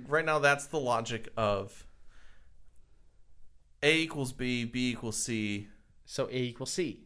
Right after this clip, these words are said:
Speaker 1: Or rather, B, A is less than B, and B is less than C, therefore C is less than A.
Speaker 2: N-
Speaker 1: It
Speaker 2: no.
Speaker 1: Yes.
Speaker 2: I'm, A is less than B, B is less than C, therefore A is less than C.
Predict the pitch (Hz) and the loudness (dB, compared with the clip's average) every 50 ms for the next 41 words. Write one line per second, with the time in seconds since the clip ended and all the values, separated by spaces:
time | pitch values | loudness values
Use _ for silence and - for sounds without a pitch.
0 | - - - - _ _ _ - - - - - - - - - - - - - | -20 -20 -20 -20 _ _ _ -20 -20 -20 -20 -20 -20 -20 -20 -20 -16 -6 0 2
1 | 131 139 156 160 156 151 131 110 - - - - - - - - 110 113 - 170 | 6 10 10 10 10 10 8 4 2 -4 -16 -20 -20 -20 -18 -16 -8 -2 0 0
2 | 175 175 170 170 151 - - - 160 180 185 185 180 160 143 135 127 - - - | 2 2 0 -2 -4 -4 0 2 4 4 6 4 2 2 0 -4 -6 -8 -10 -8
3 | - - 135 139 131 - - 143 139 131 135 131 127 120 120 117 113 110 117 123 | -2 2 4 4 4 2 0 -2 -2 -2 -2 0 0 0 2 0 0 0 0 0
4 | 127 127 120 113 110 113 113 110 - - 107 107 101 104 - - 120 113 107 107 | 2 2 2 0 0 0 0 -2 -2 -4 -4 -4 -4 -4 -4 -4 -2 -2 -2 -2
5 | 101 107 110 110 107 - - 107 104 101 - - - 123 113 107 101 98 104 104 | 0 2 2 2 2 0 -2 0 0 0 -2 -2 -2 -2 -2 -2 -2 -2 -4 -4
6 | 104 - - 101 101 95 - - - - - - - - - _ _ _ _ _ | -4 -4 -6 -6 -6 -6 -6 -6 -10 -16 -18 -20 -20 -20 -20 _ _ _ _ _
7 | _ - - - - - - - - - - - - - - - - - - - | _ -20 -20 -20 -20 -20 -20 -20 -20 -20 -20 -20 -20 -20 -20 -20 -20 -20 -20 -20
8 | - - - - 147 127 123 123 - 120 117 123 135 127 120 117 120 117 117 110 | -20 -20 -20 -16 -14 -12 -10 -8 -8 -6 -4 -4 -2 -2 -2 -4 -6 -4 -4 -4
9 | 104 92 82 90 - - - - - 120 107 - - - - - - - - - | -6 -6 -8 -12 -16 -20 -20 -14 -10 -8 -8 -8 -8 -12 -16 -16 -18 -20 -20 -20
10 | - - - - - - - - - - - - - - - - 113 117 117 117 | -20 -20 -20 -20 -20 -18 -18 -16 -16 -16 -16 -16 -16 -16 -12 -8 -6 -4 -4 -6
11 | 110 - - - - 131 131 135 131 127 139 127 - - 131 123 117 123 120 117 | -8 -10 -12 -6 -2 0 0 0 0 -2 -2 -4 -4 -4 -6 -4 -4 -2 -2 -2
12 | 113 113 117 113 110 110 113 110 104 110 98 - - - 110 107 104 107 - 107 | -2 -2 -4 -4 -4 -4 -4 -6 -8 -8 -10 -8 -8 -6 -6 -6 -6 -6 -6 -6
13 | 104 101 - 117 110 98 95 101 104 98 101 104 98 - - - - - - - | -6 -6 -4 -4 -4 -2 -2 -4 -6 -6 -6 -10 -10 -10 -10 -12 -12 -12 -12 -12
14 | - - | -12 -14